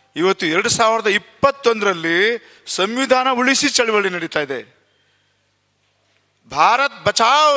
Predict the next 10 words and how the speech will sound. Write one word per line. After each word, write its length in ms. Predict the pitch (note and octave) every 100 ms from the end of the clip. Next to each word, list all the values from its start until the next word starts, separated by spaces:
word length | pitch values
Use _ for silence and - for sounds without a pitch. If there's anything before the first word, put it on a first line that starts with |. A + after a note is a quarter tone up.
| C4+
ಚಳವಳಿ 360 | A#3 A#3+ A#3+ A#3+
ನಡೀತಾ 280 | A3+ -
ಇದೆ. 100 | G#3
ಇವತ್ತು 280 | G3 F#3+ - D#3
ರೈತರು 340 | D#3 F3+ F#3
ಮಾಡ್ತಾ 320 | F#3 F#3 -
ಇರ್ತಕ್ಕಂಥದ್ದು 680 | F#3 F#3 - F3+ F#3 E3 F3+ C4 C4 C3
ಭಾರತ್ 360 | C#3 G3+ C4 -
ಬಚಾವ್ 360 | E3 - G#3+ C4 -
ಚಳವಳಿ. 380 | A3+ G#3+ G3+